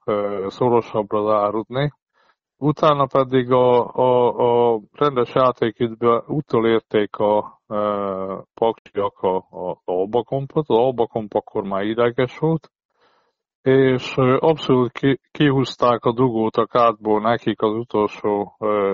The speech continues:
negyedre, hosszabbításra. Nyilván levonják a következtetést,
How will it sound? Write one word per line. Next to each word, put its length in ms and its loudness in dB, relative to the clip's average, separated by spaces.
negyedre, 640 -4
hosszabbításra. 1000 -2
Nyilván 400 4
levonják 600 0
a 120 0
következtetést, 1120 0